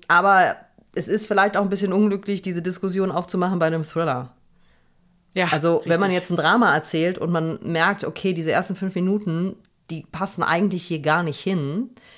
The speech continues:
Speaker 1: Die hat
Speaker 2: Mhm.
Speaker 1: man da vorne hingeklatscht, damit es eben den Hook gibt. Und eigentlich kommt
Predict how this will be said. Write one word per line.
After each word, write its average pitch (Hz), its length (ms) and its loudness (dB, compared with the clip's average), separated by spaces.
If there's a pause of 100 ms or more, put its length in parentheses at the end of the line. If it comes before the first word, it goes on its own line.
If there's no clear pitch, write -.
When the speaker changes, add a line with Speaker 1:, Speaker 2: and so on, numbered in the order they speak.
(240)
Speaker 1:
Die 160 120 2
hat 151 120 2
Speaker 2:
Mhm. 160 40 0
Speaker 1:
man 170 140 2
da 151 220 2
vorne 175 420 0
hingeklatscht, 175 760 0
damit 160 420 2
es 151 140 -4
eben 143 240 -2
den 143 160 -2
Hook 156 180 -4
gibt. 190 260 -4
Und 151 300 -6 (280)
eigentlich 175 560 0
kommt - 540 -2